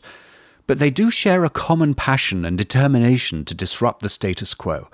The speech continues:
and are both committed to easier access to H I V prevention.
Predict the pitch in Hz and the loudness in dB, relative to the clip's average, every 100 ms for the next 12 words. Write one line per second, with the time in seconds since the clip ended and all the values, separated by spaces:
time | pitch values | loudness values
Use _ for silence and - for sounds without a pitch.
0 | - - - - 117 117 95 147 147 - | -20 -20 -16 -2 2 2 2 2 2 0
1 | - 101 - 87 - - 110 113 98 92 | -2 -2 -2 -8 -10 -4 2 2 2 -2
2 | 90 98 - - - - 104 92 - 87 | -2 -6 -6 -8 -8 -8 -6 -4 -2 -2
3 | 92 85 - 80 82 - - | -4 -8 -6 -6 -6 -8 -12